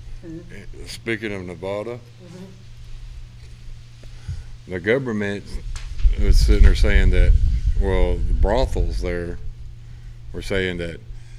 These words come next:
Speaker 2: if you get the, uh, covid shot, we'll give you a thirty-minute session.
Speaker 1: Jesus.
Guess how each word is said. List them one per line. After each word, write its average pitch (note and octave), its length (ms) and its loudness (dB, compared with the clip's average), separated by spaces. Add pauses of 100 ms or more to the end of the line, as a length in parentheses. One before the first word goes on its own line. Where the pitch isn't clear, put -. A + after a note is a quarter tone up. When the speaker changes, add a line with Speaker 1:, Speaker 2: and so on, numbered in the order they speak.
(520)
Speaker 2:
if F2 180 -6
you G2+ 300 -2 (300)
get G2 240 -4
the, F#2+ 280 -4
uh, F2+ 40 -6
covid C#3 380 -6
shot, E2+ 480 -12 (760)
we'll F#2+ 160 -8
give F#2 220 -6
you F2 80 -4
a - 20 -6
thirty-minute F#2 540 -6
session. - 420 -10 (2000)
Speaker 1:
Jesus. - 500 -14